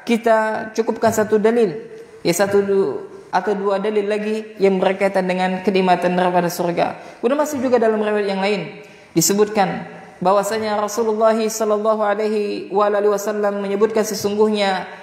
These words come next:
para penghuni surga itu makan dan minum di dalam surga, namun mereka tidak pernah meludah, tidak pernah buang air kecil, tidak pernah, yakni, buang air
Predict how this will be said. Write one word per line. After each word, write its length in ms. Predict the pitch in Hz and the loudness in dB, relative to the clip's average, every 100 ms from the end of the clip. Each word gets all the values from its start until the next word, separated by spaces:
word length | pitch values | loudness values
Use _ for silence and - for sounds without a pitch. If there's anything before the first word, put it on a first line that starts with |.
| - - | -20 -2
para 320 | 247 240 226 226 | 0 2 0 0
penghuni 400 | 214 214 202 196 | -2 0 -2 -2
surga 640 | 202 202 196 196 196 190 | 0 2 4 4 4 -2
itu 560 | 208 202 214 214 214 214 - - | -4 0 0 0 -4 -8 -14 -4
makan 540 | 196 226 233 233 220 | 0 2 2 0 0
dan 180 | 226 220 | 0 0
minum 480 | 220 226 233 190 - - - - | 0 0 0 -2 -10 -16 -20 -4
di 160 | 185 214 | 0 2
dalam 240 | 233 214 202 | 2 0 -2
surga, 500 | 214 208 202 185 175 - - - 196 | 0 2 2 2 0 -8 -20 -10 0
namun 400 | 269 285 247 220 | 2 2 2 0
mereka 400 | 220 220 226 202 | 2 2 0 0
tidak 240 | 202 190 | 0 0
pernah 320 | 190 202 196 | -2 -2 -2
meludah, 480 | 196 190 196 190 190 175 - - - | -2 -2 0 4 2 2 -8 -16 -6
tidak 320 | - 196 175 | 0 2 2
pernah 320 | 202 196 196 196 | 2 0 0 0
buang 240 | 190 190 | 0 0
air 160 | 190 196 | 0 -2
kecil, 560 | 190 190 208 190 151 - - - | -4 -2 2 2 2 -10 -16 -2
tidak 240 | 196 196 175 | 2 2 2
pernah, 640 | 214 214 214 208 196 - - - - | 2 2 0 0 -4 -10 -18 -20 -6
yakni, 560 | 170 196 160 214 214 202 | 0 2 4 4 4 2
buang 240 | 196 214 | 2 2
air 240 | 185 214 | 2 0